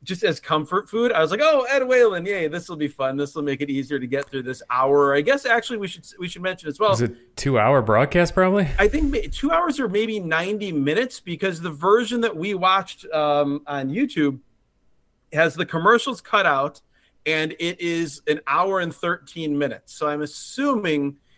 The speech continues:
Speaker 1: either they had really long commercial breaks, or
Speaker 2: Or it
Speaker 1: there's
Speaker 2: was
Speaker 1: something
Speaker 2: ninety
Speaker 1: missing
Speaker 2: minutes.
Speaker 1: from the show, or it was, uh, that, that sweet spot of a ninety-minute wrestling show like Memphis had for a time.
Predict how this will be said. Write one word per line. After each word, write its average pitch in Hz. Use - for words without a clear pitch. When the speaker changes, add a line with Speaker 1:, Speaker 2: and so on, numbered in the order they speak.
Speaker 1:
either 175
they 170
had 170
really 226
long 240
commercial 214
breaks, 208
or 175
Speaker 2:
Or 165
it 156
Speaker 1:
there's 113
Speaker 2:
was 95
Speaker 1:
something 95
Speaker 2:
ninety 92
Speaker 1:
missing 101
Speaker 2:
minutes. 240
Speaker 1:
from 240
the 233
show, 247
or 180
it 180
was, 175
uh, 139
that, 139
that 147
sweet 185
spot 160
of 147
a 151
ninety-minute 143
wrestling 135
show 135
like 123
Memphis 120
had 90
for -
a -
time. 67